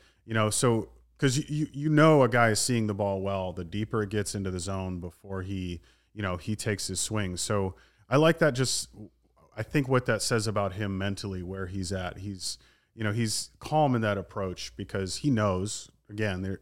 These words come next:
here's Harrison at third, and this is a big spot, but he doesn't let that affect, um, his at bat. And so that's, you know,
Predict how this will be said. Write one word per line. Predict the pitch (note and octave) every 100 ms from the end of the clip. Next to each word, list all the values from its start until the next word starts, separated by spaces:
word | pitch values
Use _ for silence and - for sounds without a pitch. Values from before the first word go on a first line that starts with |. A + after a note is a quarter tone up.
| -
here's | G#2 -
Harrison | A2 G#2 -
at | G2 -
third, | B2 A#2+
and | G2+
this | G2+ -
is | F2+
a | F#2+
big | F#2+ F2+
spot, | - - B2 F#2 - _ _ _ _ A2+
but | A#2
he | A2
doesn't | B2 B2 G#2+
let | G#2+ G#2
that | G#2+ G2 -
affect, | - - G2+ F#2+ - - _ _ _ _ -
um, | F#2+ F2+ F2 E2+ E2+ _ _
his | - G#2
at | G2 D#2
bat. | - F2+ - - -
And | F#2
so | - G#2+ F#2+ F2+ - _ _
that's, | A#2 A#2 A2 - - - -
you | A2
know, | G#2+ F#2+ F#2